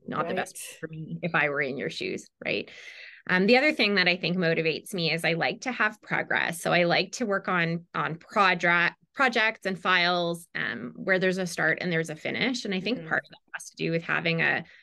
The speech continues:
Speaker 1: a growth mindset, right? I like to go in, learn something new, try something new, help people get something, but then be able to say,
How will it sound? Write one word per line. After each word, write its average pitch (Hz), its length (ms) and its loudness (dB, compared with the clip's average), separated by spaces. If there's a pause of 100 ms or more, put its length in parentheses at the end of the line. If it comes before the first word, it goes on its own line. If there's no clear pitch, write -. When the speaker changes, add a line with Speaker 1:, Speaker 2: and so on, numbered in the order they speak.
(100)
Speaker 1:
a 190 120 2
growth 165 320 0
mindset, 190 680 0
right? 180 260 0
I 190 80 2
like 165 220 0
to 190 100 -4
go 160 200 0
in, 202 280 2
learn 170 200 0
something 175 300 -4
new, 180 260 0
try 170 200 -2
something 175 300 -4
new, 165 240 0
help 165 240 -2
people 160 240 -4
get 160 220 -2
something, 170 280 0
but 175 140 -2
then 233 160 2
be 349 80 0
able 480 160 -2
to - 60 -14
say, 226 340 2